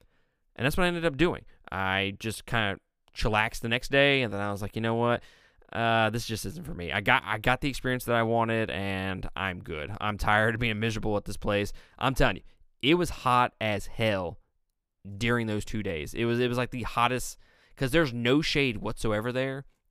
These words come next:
and it, it was, it was just miserable. It really was. But I did see a lot of behind-the-scenes stuff, so when I'm watching this movie, i-, it's hard to separate my experience from, from what I was seeing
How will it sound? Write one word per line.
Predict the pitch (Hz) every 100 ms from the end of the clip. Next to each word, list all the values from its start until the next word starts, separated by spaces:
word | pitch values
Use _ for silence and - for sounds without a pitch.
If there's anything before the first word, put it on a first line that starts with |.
| _
and | 101 98
it, | 104
it | 123 123
was, | 135 101
it | 131 -
was | 160
just | 175
miserable. | 175 185 120 - -
It | 104
really | 123
was. | 113 76 - _ _ _ _ _ _ _ _ - - - -
But | 113 151 135
I | 143
did | 139 180
see | -
a | 160
lot | 123 123 135
of | 117
behind-the-scenes | 123 107 - 117 123 117 127 113 -
stuff, | 120 113 117
so | 120
when | 107
I'm | 101 101
watching | 120 - 170
this | 123 110
movie, | 107 104 92 95 - - _ _ _
i-, |
it's | 117 117 120
hard | - - 165 180
to | - 127
separate | 101 - 120 - 113 107 104 98 - - - _ _ _ _
my | 107 104
experience | - - 110 113 117 -
from, | - 110 101 98 95 - _ _ _ _ _ _ -
from | - 107
what | 95
I | 76
was | - -
seeing | - 135 151 160